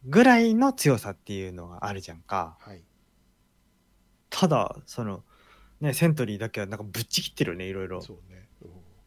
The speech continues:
Speaker 1: 物理的な法則というか。
Speaker 2: ええ。
Speaker 1: こいつがいればもう全部いいのではっていうレベルでね。
Speaker 2: うん。そう。
Speaker 1: あ、
Speaker 2: っていうさ、
Speaker 1: こ-、
Speaker 2: そのセントリ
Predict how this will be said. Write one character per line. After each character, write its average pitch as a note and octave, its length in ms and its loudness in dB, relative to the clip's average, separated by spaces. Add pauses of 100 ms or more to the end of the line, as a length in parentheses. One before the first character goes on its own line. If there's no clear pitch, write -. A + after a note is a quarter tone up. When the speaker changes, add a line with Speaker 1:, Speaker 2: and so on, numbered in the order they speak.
(440)
Speaker 1:
物 A2 240 -8
理 A#2 60 -6
的 B2 220 -4
な G#2 80 -6
法 A2 160 -12
則 - 220 -14
と - 100 -12
い G2+ 80 -6
う G#2 60 -8
か。 - 220 -6
Speaker 2:
え G#2 380 -12
え。 - 120 -20 (680)
Speaker 1:
こ A3+ 180 10
い B3 60 10
つ B3 140 6
が A3+ 100 8
い A3 80 6
れ A3+ 100 10
ば D#3+ 140 6
も D3 160 4
う B2 40 0
全 E3 200 4
部 A2+ 100 -2
い C3 80 0
い D3 60 4
の A#2+ 100 2
で G2+ 100 -2
は F#2+ 120 -2
っ F#2+ 40 -14
て - 160 -10
い F#2 220 -8
う F#2 100 -14 (600)
レ G#2 140 -4
ベ F#2+ 120 -6
ル F2 120 -8
で E2 100 -6
ね。 G2+ 200 -4
Speaker 2:
う B2 40 -12
ん。 G#2 180 -12 (2250)
そ - 100 -2
う。 G#3+ 160 -8
Speaker 1:
あ、 - 40 -12
Speaker 2:
っ E4+ 40 4
て F4 60 8
い F4 80 6
う F4+ 220 6
さ、 G3 340 2
Speaker 1:
こ-、 - 60 -14
Speaker 2:
そ C3+ 80 -6
の A#2 140 -8
セ - 180 0
ン G#4+ 140 4
ト G#3 80 6
リ A#2+ 360 -2